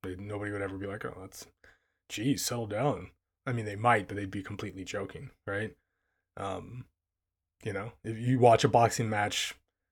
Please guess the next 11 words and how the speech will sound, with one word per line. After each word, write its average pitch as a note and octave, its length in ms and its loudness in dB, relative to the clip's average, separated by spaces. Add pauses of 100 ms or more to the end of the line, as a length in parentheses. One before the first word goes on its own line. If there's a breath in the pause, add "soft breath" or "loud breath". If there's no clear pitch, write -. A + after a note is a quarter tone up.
(140)
and, G2+ 360 -4
uh, F#2+ 220 0
I'm G2+ 100 -8
trying G2+ 180 -6
to - 40 -8
think G#2+ 100 -8
of G2+ 80 -6
a - 20 -8
super G2+ 340 -4
ripped F#2+ 360 -8
boxer. G2 540 -6